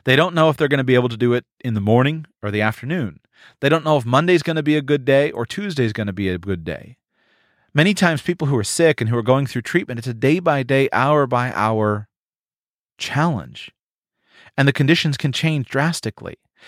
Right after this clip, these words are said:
And that makes it very hard to hold down a job. That makes it very hard to be productive. Because in the industrial management system, you're expected to be there at eight and leave at five and to put eight in,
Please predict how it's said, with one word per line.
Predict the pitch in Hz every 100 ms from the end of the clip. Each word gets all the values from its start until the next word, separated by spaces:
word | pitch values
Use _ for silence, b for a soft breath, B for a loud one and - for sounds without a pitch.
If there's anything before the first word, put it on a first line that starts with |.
| B B
And | 151
that | 185 208
makes | 208 -
it | 170
very | 127 127 180 190
hard | 127 143 113 117
to |
hold | 123 143 120
down | 104 107
a |
job. | 110 160 120 80
That | 127 147
makes | 151 -
it |
very | 123 143 160
hard | 127 120
to | 120
be | 107
productive. | - 147 185 - 71 _ B B B
Because | - 147 165 147
in | 151
the | 151
industrial | 135 143 170 - 170 151
management | 131 127 160 151 123 98
system, | - 214 - - 85 160 - _ b b b
you're | 135 185
expected | - - 117 - 139
to |
be | 101 123 139
there | 139 139
at | 110
eight | 110 120
and | 107
leave | 107 104
at | -
five | - 80 101
and | 131 110
to |
put | 95 131 -
eight | 92 117
in, | 120